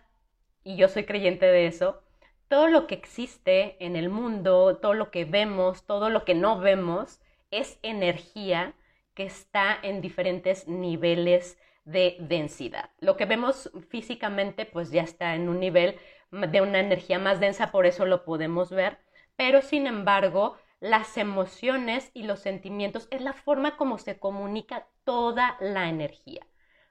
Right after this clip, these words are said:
Todo lo que puedes ver y lo que no puedes ver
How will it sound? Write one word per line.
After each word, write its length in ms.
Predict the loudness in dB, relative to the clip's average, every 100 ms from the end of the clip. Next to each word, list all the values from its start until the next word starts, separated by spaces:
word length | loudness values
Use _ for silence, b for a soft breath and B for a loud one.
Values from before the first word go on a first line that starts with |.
| -2
Todo 180 | 2 6
lo 180 | 4 2
que 100 | -4
puedes 520 | -4 -4 -4 -4 0
ver 320 | 2 2 0
y 120 | -10
lo 220 | -2 -2 -2
que 120 | -6
no 200 | -6 -6
puedes 460 | -6 0 0 -2
ver 380 | -4 -2 -2 -8